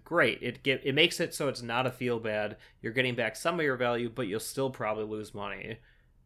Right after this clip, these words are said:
And then obviously you can just get completely blown out as well. But that was always my thought after looking this today, was that it's a power nine or bust.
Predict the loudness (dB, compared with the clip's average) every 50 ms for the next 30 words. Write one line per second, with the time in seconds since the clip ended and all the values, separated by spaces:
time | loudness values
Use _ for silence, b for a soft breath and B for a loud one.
0 | _ _ 2 6 6 6 6 6 4 0 -6 -12 _ _ _ _ 0 2 4 4
1 | 4 2 0 -2 -2 -4 -4 -4 -6 -6 -8 -10 -8 -6 -6 -8 -6 -8 -10 -12
2 | -10 -6 -4 -4 -4 -4 -6 -8 -6 -2 -2 -2 -2 -4 -6 -10 -10 -12 -12 -14
3 | -16 -14 -12 -10 -10 -10 -10 -8 2 6 8 8 8 8 6 6 6 6 4 4
4 | 0 0 0 0 2 2 0 -2 B B B B B B B B _ _ _ -20
5 | -20 -10 2 6 8 8 8 8 6 2 -2 0 0 -2 0 -2 -2 -2 -4 -4
6 | -4 -6 -12 -16 _ _ -20 -18 -10 -6 -4 -2 0 0 -2 -2 -4 -6 -6 -4
7 | -4 -4 -4 -4 -8 -8 -4 -4 -4 0 4 6 8 8 8 6 6 4 4 4
8 | 4 2 2 2 2 2 2 0 -2 -6 -10